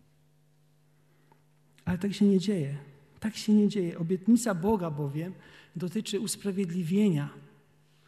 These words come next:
Usprawiedliwienia i darowania grzechów, a nie długiego, bezproblemowego życia bez chorób.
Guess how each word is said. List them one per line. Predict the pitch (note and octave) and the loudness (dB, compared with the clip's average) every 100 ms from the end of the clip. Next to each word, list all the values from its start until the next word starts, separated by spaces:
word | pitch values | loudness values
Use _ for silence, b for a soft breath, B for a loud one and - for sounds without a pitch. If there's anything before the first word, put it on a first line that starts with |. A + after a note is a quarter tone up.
| b - | b -8
Usprawiedliwienia | F#3 - G3+ F#3+ G3 F3+ F3+ G3+ G3 | -6 -4 -4 -2 -2 -2 2 4 4
i | F3+ | 2
darowania | G3 F#3+ F#3 G3+ G3 | 0 -2 4 4 4
grzechów, | F3 F3 G#3+ E3+ D3+ B B B - | 2 -2 -2 -2 -4 B B B -4
a | |
nie | F3 G#3 A3+ G3+ - - _ _ C#3+ | 2 2 2 -2 -10 -20 _ _ -10
długiego, | E3 D#3+ F3+ E3 | -8 -4 -4 -4
bezproblemowego | D#3 - E3 D#3+ E3+ E3+ D#3+ D#3+ E3+ | -6 -6 -6 -2 -2 -2 -2 -2 -2
życia | F3+ E3+ | -2 -4
bez | D3 C#3+ | -4 -6
chorób. | - D#3+ C#3 | -4 -4 -4